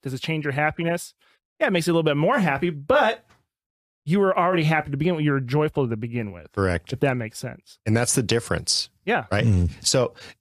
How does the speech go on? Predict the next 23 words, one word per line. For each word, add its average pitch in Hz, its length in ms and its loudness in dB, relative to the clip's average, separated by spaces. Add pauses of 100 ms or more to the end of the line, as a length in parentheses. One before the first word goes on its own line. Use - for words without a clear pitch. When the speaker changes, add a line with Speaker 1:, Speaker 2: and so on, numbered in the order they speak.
Speaker 2:
a-, 139 180 -2
and, 131 300 0
and 117 260 0
I, 120 180 -2 (220)
I 135 60 -2
didn't 156 220 0
want 143 100 2
to 127 60 0
make 131 180 0
this 117 160 0
whole 117 420 2
podcast 107 600 -2
about, 104 320 0
about 104 240 0
the 104 100 2
woke 98 320 0
attack 101 340 -2
on 104 120 0
Thanksgiving, 101 560 0
but 104 120 0
rather 117 300 0
to 107 100 0
say, 101 360 0